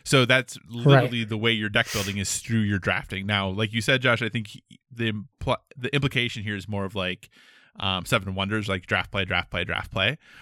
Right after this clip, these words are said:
Speaker 1: Um,
Speaker 2: Yeah.
Speaker 1: I, of the two, I prefer deck building over card drafting, but that's like, you know, <laughs> do you like craft beer or really good coffee? Like, I like 'em both a real
Speaker 2: <laughs>
Speaker 1: lot, you know,
Speaker 2: Yeah.
Speaker 1: and depending on the day, I might
Speaker 2: <laughs>
Speaker 1: give you a different answer.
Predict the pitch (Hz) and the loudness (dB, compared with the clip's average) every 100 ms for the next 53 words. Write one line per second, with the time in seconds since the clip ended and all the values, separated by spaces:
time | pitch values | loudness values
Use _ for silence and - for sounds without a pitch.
0 | - - 127 127 131 123 131 170 - _ | -20 0 6 6 4 2 2 2 -4 _
1 | _ _ _ _ - 156 180 156 143 139 | _ _ _ _ -4 0 0 -2 -4 0
2 | 127 120 - 110 123 123 120 110 101 - | 0 0 0 2 2 0 -2 0 -2 0
3 | 120 120 123 123 _ _ - 110 107 101 | -2 -2 -2 -6 _ _ 0 0 2 2
4 | 101 101 95 101 101 98 104 113 - _ | 4 4 2 0 -6 -2 2 2 0 _
5 | _ _ _ _ _ - 127 131 - 117 | _ _ _ _ _ -2 2 2 2 -2
6 | 107 - 120 107 98 95 95 - _ _ | -2 -4 -4 -2 0 -2 -6 -12 _ _
7 | - - - 120 - - - - - - | -8 0 2 2 0 -10 -10 -16 -20 -20
8 | - 131 123 117 - 127 117 - - 117 | -4 0 4 2 2 0 0 0 -6 -4
9 | 120 117 110 107 101 98 92 - 107 - | -2 -2 -2 -2 -4 -4 -4 0 0 0
10 | 95 98 123 165 143 123 113 117 107 95 | -4 -2 0 2 0 -2 -4 -8 -6 -6
11 | 98 107 101 87 90 95 92 - 120 135 | -2 0 0 -2 -2 -2 -2 0 6 6
12 | 117 127 127 165 156 143 123 131 113 110 | 6 4 6 6 6 4 6 6 6 4
13 | 110 117 110 107 110 101 95 110 107 98 | 2 0 -2 -2 -2 -4 0 0 0 -4
14 | 90 | -10